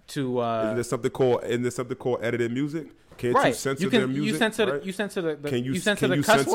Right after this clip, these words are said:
Speaker 1: words?
Speaker 2: man in a
Speaker 1: Hold
Speaker 2: dress?
Speaker 1: on, hold on, hold on. You censor the cuss words. Uh, sometimes they'll, they'll censor, like, you know, uh, drug, uh, certain drugs and things like that. They'll, they'll bleep that out of the, the, you know,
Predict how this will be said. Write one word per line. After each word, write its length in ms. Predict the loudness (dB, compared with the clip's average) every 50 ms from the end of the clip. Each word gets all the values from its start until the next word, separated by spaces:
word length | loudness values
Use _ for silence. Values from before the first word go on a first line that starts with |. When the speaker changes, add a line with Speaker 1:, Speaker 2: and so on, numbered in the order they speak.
| 6 6
Speaker 1:
words? 120 | 4 4
Speaker 2:
man 240 | 2 2 2 2 2
in 120 | 2 0 0
a 80 | 0
Speaker 1:
Hold 140 | 2 2 4
Speaker 2:
dress? 280 | 4 4 2 0 -4 -8
Speaker 1:
on, 40 | -16 _ _ _
hold 140 | -4 -2 0
on, 180 | 0 0 -2 -6 -8
hold 120 | -6 -6 -4
on. 180 | -4 -4 -8 -10 -16 _ _ _ _ _ _
You 140 | -8 -6 -6
censor 360 | -4 -2 -2 -2 -2 -2 -2
the 100 | -4 -4
cuss 320 | -4 -4 -4 -4 -4 -4 -6
words. 540 | -4 -2 0 0 0 0 -2 -4 -10 -20 -20 -20 -20 -20 _ _ -20 _ _ _ _
Uh, 260 | -2 0 2 2 2 0 -2 -8 -6
sometimes 360 | -4 -4 -2 0 0 0 2
they'll, 100 | 0 0
they'll 160 | 0 -2 -2
censor, 400 | -2 0 0 -2 0 0 -2 -2 0
like, 280 | 2 0 0 0 -2
you 80 | -4 -4
know, 280 | -2 -2 -2 -2 -4 -6 -8
uh, 440 | -8 -6 -4 -4 -4 -4 -4 -6 -8 -12 -16 -20 _ -20 -20 -20 -14
drug, 580 | -6 -2 2 4 4 6 6 4 4 2 0 -4 -12 _ -20 -20 -20 -20 _ _ -16 -10
uh, 400 | -8 -6 -4 -4 -4 -6 -6 -8
certain 300 | -8 -4 -4 -4 -2 -4
drugs 360 | -2 2 4 6 6 6 4
and 80 | 2 0
things 120 | -2 -2
like 120 | -2 0 0
that. 220 | 2 2 2 2
They'll, 160 | 0 -4 -4
they'll 360 | -4 -2 -2 0 0 0 -2 -4
bleep 380 | -6 -8 -4 -2 -2 -2 0
that 160 | 0 0 0
out 180 | 2 0 0 0
of 80 | 0 -2
the, 320 | -2 -4 -4 -4 -6 -8 -10 -6
the, 400 | -4 -4 -2 -2 -4 -8 -10 -14 -18 _ _
you 100 | -10 -8
know, 240 | -6 -6 -8 -10 -12